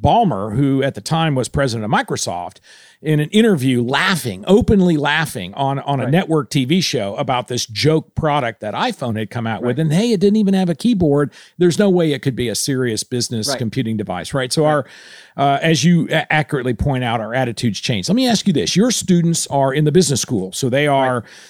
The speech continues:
Speaker 2: Right.
Speaker 1: uh, accountants and marketing people and salespeople and managers
Speaker 2: Right.
Speaker 1: and, you know, a-,
Speaker 2: Economics,
Speaker 1: across
Speaker 2: finance, right.
Speaker 1: economic fi-, across that whole spectrum.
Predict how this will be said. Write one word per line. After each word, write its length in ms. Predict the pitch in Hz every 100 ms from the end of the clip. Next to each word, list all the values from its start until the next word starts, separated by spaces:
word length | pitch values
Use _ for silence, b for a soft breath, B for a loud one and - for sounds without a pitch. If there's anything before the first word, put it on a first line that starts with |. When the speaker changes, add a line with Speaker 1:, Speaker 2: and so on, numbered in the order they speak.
| B
Speaker 2:
Right. 80 | 113
Speaker 1:
uh, 140 | 113 101
accountants 680 | - 202 202 180 185 - -
and 320 | 131 110 113
marketing 500 | 135 156 - 170 165
people 480 | - 175 - 160 151
and 160 | 123
salespeople 920 | - - 175 170 165 - 180 175 160
and 200 | 139 123
managers 880 | 139 196 185 185 151 170 160 156 147
Speaker 2:
Right. 100 | 147
Speaker 1:
and, 180 | 139 139
you 140 | 151
know, 180 | 127 127
a-, 60 |
Speaker 2:
Economics, 320 | 143 147 139 143
Speaker 1:
across 320 | 151 160 143
Speaker 2:
finance, 260 | 135 -
right. 220 | 139 120 127
Speaker 1:
economic 420 | 156 - 165 156
fi-, 200 | 165 139
across 320 | 120 139 127
that 180 | 147 123
whole 160 | 160
spectrum. 420 | 170 - 123 -